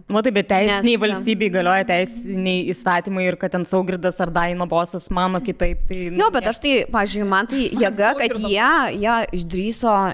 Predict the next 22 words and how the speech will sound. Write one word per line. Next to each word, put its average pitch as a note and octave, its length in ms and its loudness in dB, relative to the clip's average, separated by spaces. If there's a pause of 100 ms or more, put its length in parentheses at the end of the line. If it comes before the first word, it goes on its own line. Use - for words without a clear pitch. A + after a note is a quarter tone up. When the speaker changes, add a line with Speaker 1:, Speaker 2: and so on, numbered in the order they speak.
Speaker 2:
įsivelti F3+ 480 -2
į F3 40 -4
visą F3 200 -2
šitą F#3 240 -4
dalyką E3+ 480 0
ir E3+ 140 -2
jie E3+ 140 0
padėjo, F3+ 580 0 (460)
em, E3+ 520 0 (920)
iškelti B3 760 -2 (160)
mūsų G3+ 460 -2 (100)
visuomenę F#3+ 640 0
ir E3+ 80 -2
mūsų G3 240 -4
žiniasklaidoje E3 720 -2
šitą F3+ 240 -4
dalyką, D3+ 400 -2
nes, F#3+ 220 -4 (560)
nu, A#3+ 180 0
vat, A3+ 220 0 (220)
mes A3 260 0
šiandien, F3+ 320 -2